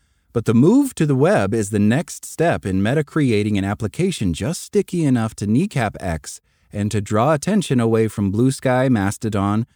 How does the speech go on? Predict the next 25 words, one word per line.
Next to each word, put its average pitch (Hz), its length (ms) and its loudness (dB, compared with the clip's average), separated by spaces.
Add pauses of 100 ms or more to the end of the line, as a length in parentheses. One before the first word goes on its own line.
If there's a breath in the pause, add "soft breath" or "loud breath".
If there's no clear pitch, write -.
Spoutable, 113 640 0
Post, 131 400 0 (240 soft breath)
or 120 260 2
any 156 300 2
other 131 480 2
newish 95 540 0
social 90 400 -4
app. 80 260 -6 (880)
It's 127 180 -4
also 202 340 4
a 151 60 8
way 127 200 4
to 117 120 0
juice 104 380 2
its 120 180 -2
users 90 360 2
again. 73 320 -4 (480)
After 208 260 0
that 110 180 2
spectacular 143 840 2
initial 123 480 2
sign-up 127 380 2
period 147 380 2
in 113 120 2
July, 101 460 2